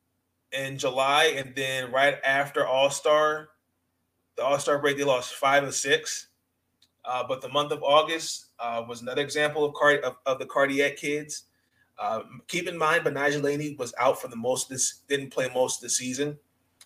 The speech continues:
Uh, you were dealing with injuries as well. You know, you didn't have, uh, Dee Dee Richards for a period of time. Uh, Asia Durr, you had her before you traded her to, before you trade,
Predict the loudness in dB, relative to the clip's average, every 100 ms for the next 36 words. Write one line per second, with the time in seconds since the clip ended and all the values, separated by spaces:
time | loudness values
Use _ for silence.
0 | -8 -6 -4 -4 -2 0 2 0 -4 -2
1 | 2 2 2 0 0 2 2 4 8 10
2 | 8 4 -6 -8 -8 -8 -6 0 0 0
3 | -2 -8 _ _ _ _ -6 0 0 0
4 | -6 _ _ _ -6 -6 -4 0 0 0
5 | -2 -2 -6 -10 _ _ 2 6 6 4
6 | 0 0 0 0 0 0 -4 -8 -12 _
7 | _ _ _ _ -14 -14 -16 -20 -20 -20
8 | _ _ _ -2 2 4 2 6 8 8
9 | 4 0 _ _ _ _ -2 6 8 8
10 | 4 2 -4 -6 -2 0 2 2 2 -8
11 | -10 _ _ -12 -4 -4 -2 -4